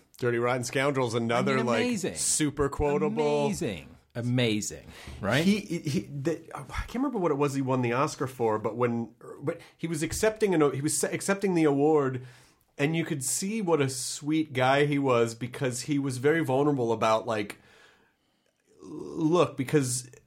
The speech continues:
Speaker 1: I've always been someone," in a nutshell, he was like, "I was always afraid of not working, and so I've made a lot of crap." You know, like, just the idea that in
Speaker 2: Yeah.
Speaker 1: his mind, like, he's taken a lot of roles that he
Speaker 2: Oh,
Speaker 1: took
Speaker 2: yeah.
Speaker 1: because he just wanted to keep working, and yet,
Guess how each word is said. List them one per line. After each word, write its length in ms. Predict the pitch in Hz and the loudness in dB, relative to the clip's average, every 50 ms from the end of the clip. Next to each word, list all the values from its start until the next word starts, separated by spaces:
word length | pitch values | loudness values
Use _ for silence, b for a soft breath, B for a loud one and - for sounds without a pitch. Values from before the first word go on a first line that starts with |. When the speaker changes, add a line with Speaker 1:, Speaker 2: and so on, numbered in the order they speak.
| _ - | _ -6
Speaker 1:
I've 160 | 127 127 135 | -4 0 2
always 220 | 139 135 131 123 | 2 2 2 0
been 140 | - 131 127 | -2 -4 -4
someone," 420 | 120 - 139 131 131 123 123 127 127 | 0 0 2 4 4 2 2 0 0
in 140 | 139 151 151 | 0 0 2
a 80 | 151 151 | 2 2
nutshell, 300 | 151 160 156 - - 127 | 2 2 2 2 0 -2
he 40 | 123 | -2
was 100 | 117 117 | -2 -2
like, 360 | 120 113 - - - - - - - - | -2 -2 -4 -8 -14 -20 -20 -20 -20 -10
"I 100 | - 120 | -8 -6
was 260 | 123 127 120 127 123 | -4 -4 -6 -6 -6
always 300 | - 127 123 123 127 123 | -2 0 2 2 2 0
afraid 380 | 120 123 - 127 120 120 117 117 | -2 -4 -2 0 2 2 2 2
of 120 | 107 95 | 0 2
not 220 | 113 113 107 98 101 | 2 2 2 2 2
working, 540 | 104 113 131 135 - 117 98 90 92 92 B B B B B B | 2 0 0 0 0 0 0 0 -2 -4 B B B B B B
and 120 | 123 131 | -4 -2
so 200 | - - 214 196 | 0 0 2 2
I've 160 | 214 208 143 143 | 2 2 2 2
made 200 | 139 139 147 143 | 2 2 2 0
a 60 | 135 | 0
lot 240 | 123 110 107 113 113 | -2 -2 -2 -4 -6
of 160 | 95 - - | -8 -10 -12
crap." 420 | - - 113 95 85 - - - B 135 135 127 | -8 -6 -4 -4 -4 -6 -10 -12 B -12 -10 -2
You 120 | 143 151 151 | 0 2 2
know, 120 | 156 156 | 4 4
like, 220 | 156 160 147 151 | 2 2 0 0
just 220 | - 170 180 185 - | -2 -2 -2 -2 -2
the 160 | 196 180 170 | 0 2 2
idea 480 | 151 143 139 131 117 127 135 143 147 143 | 4 4 2 0 -2 0 2 2 2 2
that 160 | 131 127 117 | 2 2 2
in 100 | 120 120 | 2 2
Speaker 2:
Yeah. 80 | 127 | 2
Speaker 1:
his 220 | 127 151 143 120 127 | 0 0 0 0 0
mind, 460 | 131 131 131 135 135 139 139 131 117 | 0 0 2 2 2 0 0 0 0
like, 240 | 117 113 113 113 B B B B B | 0 0 0 -2 B B B B B
he's 160 | - 151 139 | -8 -8 -8
taken 320 | - - 165 156 160 170 151 | -4 -2 -2 -2 0 0 2
a 40 | 147 | 2
lot 220 | 143 135 135 135 | 2 2 2 2
of 80 | 135 123 | 2 2
roles 340 | 123 117 120 123 135 - | 2 2 2 0 0 -2
that 120 | 120 123 117 | -2 -2 0
he 60 | 139 | 0
Speaker 2:
Oh, 60 | 180 | 0
Speaker 1:
took 140 | 190 202 - | 0 0 -2
Speaker 2:
yeah. 40 | - | -2
Speaker 1:
because 260 | 101 90 - 131 110 | -4 -4 -4 -4 -4
he 80 | 120 117 | -4 -4
just 300 | 104 120 127 120 123 - | -2 -2 -2 -2 -2 -2
wanted 280 | 120 120 120 117 117 110 | 0 0 2 2 0 -2
to 60 | 117 | -4
keep 260 | - - 131 123 123 | -4 -6 -6 -4 -2
working, 360 | 135 143 156 147 160 135 123 | 0 0 0 0 0 0 0
and 100 | 117 117 | 2 2
yet, 260 | 120 117 117 - - | 4 2 2 0 -4